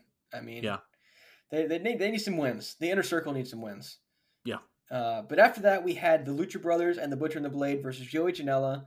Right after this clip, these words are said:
Speaker 1: Griff Garrison, Sonny Kiss, and Brian Pillman Junior. To tell you what I thought about this match,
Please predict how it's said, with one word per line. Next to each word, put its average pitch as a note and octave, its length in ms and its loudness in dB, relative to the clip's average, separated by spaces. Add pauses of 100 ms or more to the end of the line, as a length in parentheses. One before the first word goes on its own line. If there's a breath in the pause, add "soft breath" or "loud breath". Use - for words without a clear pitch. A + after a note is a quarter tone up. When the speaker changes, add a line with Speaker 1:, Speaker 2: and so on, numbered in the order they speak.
(300 soft breath)
Speaker 1:
Griff F3+ 180 2
Garrison, C3+ 440 -2
Sonny D3 260 -2
Kiss, C3+ 300 -4
and B2+ 180 -8
Brian B2+ 260 2
Pillman A#2+ 280 -6
Junior. A2+ 380 -10 (260 loud breath)
To - 60 -6
tell C4 160 6
you B3+ 100 2
what A3+ 120 8
I G#3 60 12
thought G3 220 6
about D#3 160 6
this C#3+ 160 -6
match, C3 420 -2